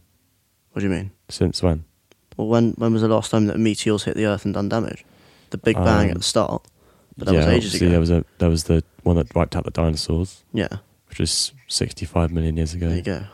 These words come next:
Speaker 1: I mean, I know the, I know the solar system is huge and our universe is huge, but I don't think there's a bigger, there can be a, a little bit bigger,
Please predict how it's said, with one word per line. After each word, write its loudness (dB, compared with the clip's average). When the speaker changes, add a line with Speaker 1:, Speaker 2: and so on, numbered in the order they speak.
Speaker 1:
I -2
mean, 0
I -2
know 2
the, -6
I -2
know 0
the -4
solar -2
system -6
is -8
huge -4
and -6
our -6
universe -6
is -4
huge, -2
but 6
I 6
don't 4
think -2
there's -2
a -2
bigger, 2
there -2
can 4
be 0
a, -4
a 0
little 2
bit -6
bigger, -4